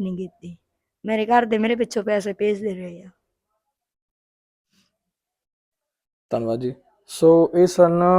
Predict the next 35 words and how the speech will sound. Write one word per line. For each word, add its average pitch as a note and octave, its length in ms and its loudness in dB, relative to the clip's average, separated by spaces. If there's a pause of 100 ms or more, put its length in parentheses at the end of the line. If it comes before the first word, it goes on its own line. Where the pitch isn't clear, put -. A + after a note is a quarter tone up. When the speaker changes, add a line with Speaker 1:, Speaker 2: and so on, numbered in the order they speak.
(200)
Speaker 2:
ਉਹ D#3 200 2
ਮਹਿਲਾ D3+ 480 6
ਜਿਨ੍ਹਾਂ D3+ 260 0
ਦੀ C#3 280 -2
ਵਤਨ C3+ 320 -4
ਵਾਪਸੀ B2 520 0
ਹੋਈ C#3 280 0
ਹੈ, C#3 120 8
ਰਾਜ B2 180 6
ਸਭਾ B2+ 200 -8
ਮੈਂਬਰ B2 300 -6
ਸੰਤ A#2 240 -18
ਬਲਬੀਰ A#2 380 -10
ਸਿੰਘ B2 260 -18
ਸੀਚੇਵਾਲ A#2 760 -6
ਦੇ B2+ 80 -8
ਯਤਨਾਂ B2+ 420 -8
ਸਦਕਾ, B2 560 -8
ਤੇ C3+ 160 -12
ਕਿਤੇ D3+ 260 -8
ਨਾ G3+ 120 -4
ਕਿਤੇ C#3+ 400 -2 (520)
ਉੱਥੋਂ D3 240 -8
ਦੀ D3 120 0
ਜਿਹੜੀ C#3 220 0
ਕਾਰਜ B2 360 -2
ਪ੍ਰਣਾਲੀ, B2 600 -4
ਐਮਬੈਸੀ B2+ 420 -2
ਦੇ C#3 80 -6
ਉੱਤੇ C3+ 220 -6
ਵੀ D3 120 -2
ਸਵਾਲ B2 440 0
ਖੜੇ C#3+ 260 -2
ਹੋਏ C3 220 -2
ਨੇ। C#3+ 200 -8